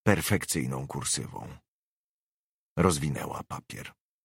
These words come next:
Wewnątrz znalazła nowy holoprojektor Browna i płaską pochewkę z przeźroczystej folii.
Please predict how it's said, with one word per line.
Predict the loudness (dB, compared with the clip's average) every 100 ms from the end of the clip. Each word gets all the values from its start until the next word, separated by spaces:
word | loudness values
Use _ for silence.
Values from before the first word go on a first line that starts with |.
| _ _ _ _ -8 -8 0
Wewnątrz | 8 8 8 6 6 4 0 2
znalazła | 4 8 8 8 8 8 10 8 6
nowy | 6 8 8 8 6 6 6 2 -6 _ _ 0
holoprojektor | 6 8 8 4 4 4 6 4 0 -2 0 2
Browna | 6 8 8 6 6 6 4 -6 -20 -10 -2
i |
płaską | 0 4 4 4 2 2
pochewkę | 2 4 4 4 0 0 0
z | -2
przeźroczystej | 2 6 6 6 2 2 0 2 0
folii. | 0 -2 -4 -6 -12